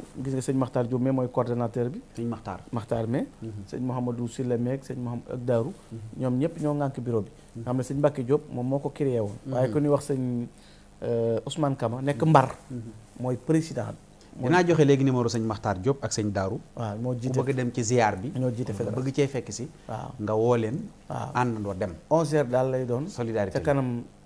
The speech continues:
Speaker 1: Serigne Mouhamadul Mountakha.
Speaker 2: Mhm.
Speaker 1: Ngir ñu di ko jébbal la at ci koor gi laa ko daan def.
Speaker 2: Mhm.
Speaker 1: Mais ren nii yëf yi demee moo tax.
Speaker 2: Mhm.
Speaker 1: Loolu it liñ ci jublu dàkk ngërëmul sëriñ bi rek.
Speaker 2: Mhm.
Speaker 1: Xam nga sëñ am ne ci sëñ bi ak sëñ bi ne ci yow bokkul.
Speaker 2: Bokkul. Mhm.
Speaker 1: Fi ne boo gisee ñu bari bu ñuy wax doo leen faale, boo nekkee ci sëñ bi.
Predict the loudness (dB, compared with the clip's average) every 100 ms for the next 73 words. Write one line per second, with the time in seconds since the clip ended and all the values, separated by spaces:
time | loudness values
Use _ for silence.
0 | -6 -4 -4 -6 -8 -14 -10 -6 -4 -4
1 | -2 -4 -4 -6 -6 -8 -8 -10 -8 -12
2 | -18 -20 -10 -2 0 0 0 0 2 2
3 | 4 4 4 2 -2 -4 0 6 8 8
4 | 6 6 0 -2 -6 -8 -4 -2 0 4
5 | 6 6 4 2 0 0 -2 -4 -4 -6
6 | -6 -6 -4 -2 -4 -6 -10 -10 -10 -8
7 | -10 -16 -2 6 6 6 4 0 0 0
8 | 2 2 0 0 0 0 -2 -6 -6 -6
9 | -8 -12 -12 -10 -8 -4 0 2 2 0
10 | 0 0 0 0 2 2 2 2 2 2
11 | 0 0 -2 -2 -4 -8 -16 -10 -4 -4
12 | -4 -12 -8 -8 -8 -4 0 6 6 6
13 | 4 4 6 4 4 2 2 6 4 4
14 | 2 2 4 4 4 2 2 2 0